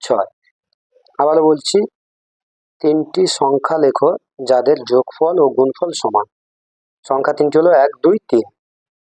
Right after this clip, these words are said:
সংখ্যা তিনটির যোগফল এক, দুই, তিন পর পর লিখলাম। দেখো একের সঙ্গে দুই যোগ করলে হচ্ছে তিন, তিনের সঙ্গে তিন যোগ করলে হচ্ছে ছয়।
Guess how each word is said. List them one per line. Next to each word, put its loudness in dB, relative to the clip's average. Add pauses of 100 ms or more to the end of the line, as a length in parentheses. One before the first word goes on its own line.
(160)
সংখ্যা -2
তিনটির 2 (260)
যোগফল -2 (1300)
এক, 2 (400)
দুই, 2 (100)
তিন 2
পর -2
পর 0
লিখলাম। 2
দেখো 2 (480)
একের -2
সঙ্গে 0
দুই 2
যোগ 2
করলে 2
হচ্ছে 0 (120)
তিন, 0
তিনের 2
সঙ্গে 0 (120)
তিন 0
যোগ 0
করলে -2
হচ্ছে 0
ছয়। 0